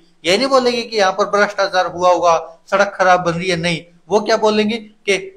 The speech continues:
ज्यादा बारिश हो गई इसलिए पानी में ये हो गया, वो हो गया, लेकिन वो सरकार की कमियां नहीं दिखाएंगे। लेकिन वो ये नहीं कहेंगे कि यहाँ पर ठेकेदार पैसे खा गया होगा या सरकार ने कहीं ना कहीं नकली माल इस्तेमाल किया है,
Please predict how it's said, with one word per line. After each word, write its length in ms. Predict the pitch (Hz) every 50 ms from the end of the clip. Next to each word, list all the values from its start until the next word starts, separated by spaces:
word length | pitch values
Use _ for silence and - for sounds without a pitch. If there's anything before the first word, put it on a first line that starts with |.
| _ _ _ _
ज्यादा 580 | 143 139 165 180 190 180 170 185 190 196 190 214
बारिश 360 | 208 208 196 196 190 196 - -
हो 80 | 190 180
गई 180 | 170 170 165
इसलिए 480 | 165 - 170 180 185 - 190 202 214 214
पानी 300 | 214 214 196 190 190 196
में 160 | 196 196 196
ये 100 | 185 175
हो 120 | 185 185 175
गया, 160 | 175 175 175
वो 200 | 160 160 165 185
हो 60 | 190 190
गया, 220 | 180 170 160 151 151 - - _ _ -
लेकिन 280 | 165 185 185 - 214 214
वो 120 | 214 247
सरकार 420 | 214 - 202 180 - 202 196 202
की 140 | 202 202 208
कमियां 340 | 202 196 190 185 185 190 180
नहीं 160 | 170 185 202
दिखाएंगे। 460 | 185 180 180 185 180 170 165 151 143 - - _ _ _ -
लेकिन 280 | 160 180 175 180 226 220
वो 120 | 220 220
ये 220 | 220 - 202 202
नहीं 200 | 202 190 208 226
कहेंगे 400 | 220 - 202 190 190 190 185 170
कि 360 | 151 - - - _ _ - 196
यहाँ 200 | 196 190 185 185
पर 140 | 185 202 -
ठेकेदार 480 | - - 185 190 190 190 185 190 185
पैसे 340 | 180 180 180 175 165 170 190
खा 180 | 170 180 175 175
गया 180 | 170 175 170
होगा 200 | 165 165 170 170 165 151 - - - _ _ 180
या 100 | 202 202
सरकार 420 | 202 202 196 - 196 196 190 190
ने 100 | 190 202
कहीं 200 | 196 - 185 185
ना 100 | 185 196
कहीं 220 | 196 185 185 185 180
नकली 280 | 185 185 190 196 196
माल 220 | 196 185 180 180 175 170
इस्तेमाल 480 | 170 - _ 196 190 185 180 175 175
किया 260 | 170 - 180 170 165
है, 80 | 165 165